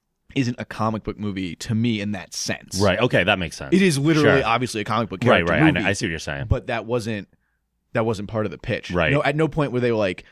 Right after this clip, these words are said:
Speaker 1: "We have this built-in market of the hardcore fans, and there's the recognizability." They were
Speaker 2: Yep.
Speaker 1: like,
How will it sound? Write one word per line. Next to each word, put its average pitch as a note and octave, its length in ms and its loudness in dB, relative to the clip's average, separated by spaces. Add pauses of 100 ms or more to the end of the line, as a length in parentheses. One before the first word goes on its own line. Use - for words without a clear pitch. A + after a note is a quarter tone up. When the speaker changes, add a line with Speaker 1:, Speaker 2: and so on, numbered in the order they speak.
(120)
Speaker 1:
"We G#2+ 80 -4
have F#2+ 100 -4
this F#2+ 100 -10
built-in G#2+ 360 -2
market A#2+ 500 0
of F2+ 240 -4
the F2+ 120 -4
hardcore A#2+ 480 0
fans, A2 500 -2
and G2+ 120 -10
there's F#2+ 120 -12
the F#2+ 60 -12
recognizability." F#2+ 840 -4
They G2 80 -2
were G2 80 0
Speaker 2:
Yep. E2 80 2
Speaker 1:
like, - 160 -4